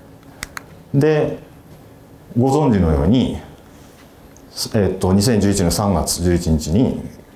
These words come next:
地震が起きたと。で、原子炉は制御棒を入れて核分裂連鎖反応を止めた。止めて、地震が起きて、シャットダウンしましたと。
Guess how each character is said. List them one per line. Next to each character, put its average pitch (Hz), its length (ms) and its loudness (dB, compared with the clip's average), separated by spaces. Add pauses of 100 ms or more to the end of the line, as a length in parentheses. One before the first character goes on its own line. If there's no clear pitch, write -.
(180)
地 101 120 2
震 104 200 0
が 85 80 -2
起 - 200 -10
き - 20 -20
た - 80 -14
と。 - 160 -18 (600)
で、 135 320 2 (460)
原 135 220 4
子 165 120 2
炉 120 120 2
は 113 160 2
制 117 320 2
御 127 80 2
棒 107 120 2
を 87 80 2
入 82 80 2
れ 82 120 2
て 131 240 0
核 117 220 -2
分 123 220 4
裂 90 200 0
連 95 160 2
鎖 92 160 -2
反 104 100 0
応 71 60 -2
を - 20 -6
止 - 180 -2
め 92 120 2
た。 - 160 -10 (880)
止 160 80 0
め 113 160 2
て、 127 340 -2 (440)
地 104 120 0
震 127 220 2
が 95 160 0
起 90 80 -8
き - 60 -18
て、 143 200 0 (380)
シ - 160 -2
ャ 139 80 -2
ッ 139 60 -6
ト 139 100 2
ダ 127 80 0
ウ 95 100 0
ン 73 60 -2
し - 100 -4
ま 69 100 -6
し - 60 -10
た - 140 -12
と。 - 100 -14